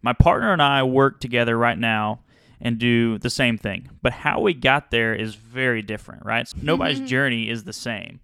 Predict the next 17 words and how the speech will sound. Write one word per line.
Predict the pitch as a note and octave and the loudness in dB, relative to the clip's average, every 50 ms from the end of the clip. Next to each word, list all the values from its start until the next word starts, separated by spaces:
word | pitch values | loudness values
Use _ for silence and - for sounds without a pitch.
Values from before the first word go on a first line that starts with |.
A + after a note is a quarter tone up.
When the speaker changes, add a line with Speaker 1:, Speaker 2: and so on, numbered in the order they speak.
| _ | _
Speaker 2:
Yeah. | B3+ A3+ A3 A3 A3 A3+ A#3 A#3 - _ | -18 -18 -16 -16 -16 -16 -18 -20 -20 _
Speaker 1:
And | - A#2+ A#2+ B2 | -6 -6 -4 -4
you | C3 | -4
just | C#3+ C#3+ - | -6 -6 -4
need | D3 C#3 | -6 -6
to | C3+ | -6
be | B2 C3 C3 B2 A#2 - _ _ _ | -6 -6 -6 -6 -8 -10 _ _ _
clear | - - - F3 F3+ F3+ D3+ | -14 -10 -6 -2 0 0 2
on | B2 B2 A#2+ | 2 0 0
that | A#2 A#2 B2 B2 - | 0 0 -2 -2 -4
and | B2 A#2+ B2 - - | -8 -10 -10 -10 -8
understand, | - C3+ B2+ A#2+ - C3+ C3 B2+ A#2+ | -6 -6 -6 -6 -4 -4 -4 -4 -4
once | C3+ D#3 - - F3+ | -6 -10 -10 -12 -14
you | F3+ E3+ D#3+ | -14 -12 -10
know | D3+ D3+ D3 C#3+ | -10 -10 -10 -10
the | C3+ - | -10 -12
principles, | - _ - D#3+ D#3 D#3+ - - B2 G#2+ - G#2 G2 G2+ G2+ - - - - | -8 _ -4 -4 -4 -4 -6 -8 -6 -6 -6 -6 -6 -8 -10 -10 -12 -14 -14